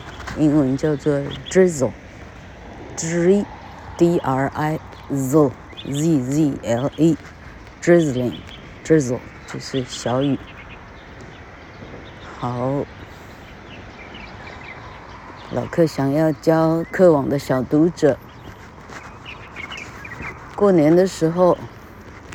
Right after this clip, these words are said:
从前中国的那种，呃，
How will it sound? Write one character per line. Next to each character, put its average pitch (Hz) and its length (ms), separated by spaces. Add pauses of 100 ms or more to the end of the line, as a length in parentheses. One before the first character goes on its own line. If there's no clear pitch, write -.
(1300)
从 160 240
前 165 240
中 180 320
国 143 220
的 139 260 (800)
那 143 160
种， 120 320 (1400)
呃， 65 200